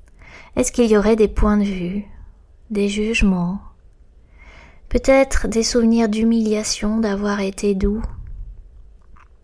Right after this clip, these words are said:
On dit doux comme un agneau. Et je ne crois pas que ce soit une aspiration partagée par beaucoup de nos contemporains,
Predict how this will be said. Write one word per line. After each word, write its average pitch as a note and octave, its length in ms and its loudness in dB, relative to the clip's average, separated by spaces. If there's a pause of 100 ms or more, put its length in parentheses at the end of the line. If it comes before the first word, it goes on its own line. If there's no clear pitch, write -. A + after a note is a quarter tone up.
(580)
On A3+ 160 6
dit A#3+ 640 0
doux A#3 380 -2
comme G#3 240 4
un G3 240 6
agneau. G3+ 500 4 (1700)
Et A3+ 540 4 (420)
je A3+ 140 2
ne A3+ 80 4
crois A3+ 180 -2
pas A#3+ 160 2
que B3 80 -8
ce - 160 -2
soit A3 340 -2
une G#3+ 140 2
aspiration A3 760 -2
partagée G#3 580 -2
par G3+ 240 -2
beaucoup G#3 340 -2
de G#3 60 2
nos G3+ 120 2
contemporains, G3 960 -2